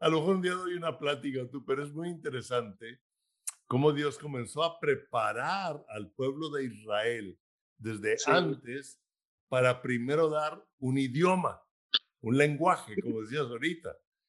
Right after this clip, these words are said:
Speaker 1: poder dar una identidad. Y comenzaron a llegar, ah, de muchas naciones,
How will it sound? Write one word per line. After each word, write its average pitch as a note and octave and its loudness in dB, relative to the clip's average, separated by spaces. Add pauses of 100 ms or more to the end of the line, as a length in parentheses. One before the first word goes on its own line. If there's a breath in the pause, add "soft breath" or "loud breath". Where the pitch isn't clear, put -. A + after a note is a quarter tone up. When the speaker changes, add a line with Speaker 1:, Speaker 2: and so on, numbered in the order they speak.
(220)
Speaker 1:
poder C#3+ 8
dar D3+ 0
una C#3+ -4
identidad. A#2+ -4 (960)
Y B2+ 2
comenzaron C3+ 0
a C#3+ -4
llegar, B2+ -6 (540)
ah, G#2+ -2
de A2 2
muchas B2 -4
naciones, A#2+ 0